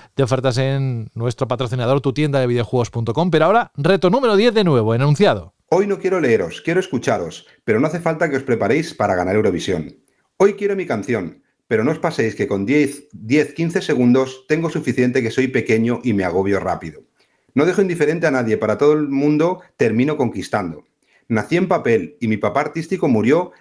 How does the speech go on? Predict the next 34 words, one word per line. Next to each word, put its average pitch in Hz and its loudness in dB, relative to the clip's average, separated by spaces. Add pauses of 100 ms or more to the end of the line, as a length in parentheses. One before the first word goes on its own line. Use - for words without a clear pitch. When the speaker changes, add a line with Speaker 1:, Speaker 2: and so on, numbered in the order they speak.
Speaker 2:
hace 113 -2
unos 127 0
años 90 -6 (160)
y 120 2
me 107 4
puse 160 0
muy, 127 2
muy 123 4
triste. - -10 (420)
He 127 0
tenido 156 2
series, 104 -2
películas 127 0
y 131 2
videojuegos, 131 0
entre 127 -2
muchas 139 0
otras 135 -2
cosas. - -6 (420)
Aunque 123 2
no 170 -2
soy 214 2
de 190 2
aquí, 185 -6
disfruté 120 -2
y 165 2
la 170 2
lié 139 2
mucho 143 2
en 143 2
mi 120 2
visita 113 -2
a 104 0
Barcelona. 92 -6